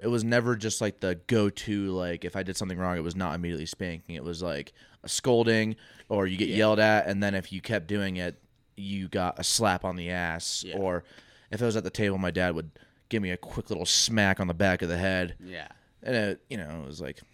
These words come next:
Speaker 2: But,
Speaker 1: I
Speaker 2: and that's how my parents were too. They were very like, "Okay, you did it once. You're gonna give you a warning.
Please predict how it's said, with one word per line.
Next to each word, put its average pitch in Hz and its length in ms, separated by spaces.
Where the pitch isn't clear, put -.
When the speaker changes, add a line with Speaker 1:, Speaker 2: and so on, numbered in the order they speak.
Speaker 2:
But, 143 120
Speaker 1:
I - 20
Speaker 2:
and 151 160
that's 151 160
how 147 100
my 117 160
parents 110 360
were 101 100
too. 92 220
They 90 160
were 87 280
very 87 360
like, 78 340
"Okay, 113 160
you 92 100
did 95 140
it 110 100
once. 127 540
You're 101 80
gonna 101 160
give 95 120
you 101 120
a 101 40
warning. 90 540